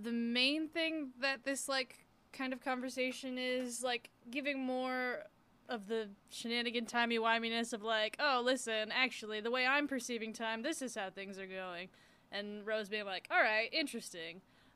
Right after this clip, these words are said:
Um, as well as, um, like I said, we, we get, like, the game lore where, like, Gallows Calibrator tells stuff about, like, "Oh, yeah, the person talking to you, that's your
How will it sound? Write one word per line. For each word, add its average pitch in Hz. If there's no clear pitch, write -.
Um, 220
as 247
well 254
as, 240
um, 220
like 254
I 262
said, 254
we, 233
we 233
get, 226
like, 208
the 226
game 247
lore 196
where, 208
like, 202
Gallows 240
Calibrator 220
tells 233
stuff 226
about, 208
like, 165
"Oh, 311
yeah, 262
the 214
person 302
talking 254
to 381
you, 403
that's 254
your 403